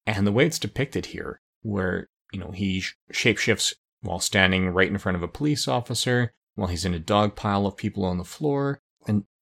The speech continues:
in all these cases, nobody notices. That means it's not just quick, but it's virtually silent.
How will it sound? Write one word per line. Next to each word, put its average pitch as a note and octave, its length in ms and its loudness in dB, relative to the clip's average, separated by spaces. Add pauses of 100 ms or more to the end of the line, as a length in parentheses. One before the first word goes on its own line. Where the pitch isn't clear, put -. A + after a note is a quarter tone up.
in G#2+ 140 4
all G2+ 120 6
these A2 160 4
cases, A2 360 0
nobody G#2 380 4
notices. G#2 760 0 (260)
That A#2 100 0
means D3 200 0
it's G2 160 -2
not G#2+ 160 0
just - 240 -2
quick, - 520 -4
but G#2+ 120 2
it's F#2 140 -2
virtually G2 420 -4
silent. - 680 -2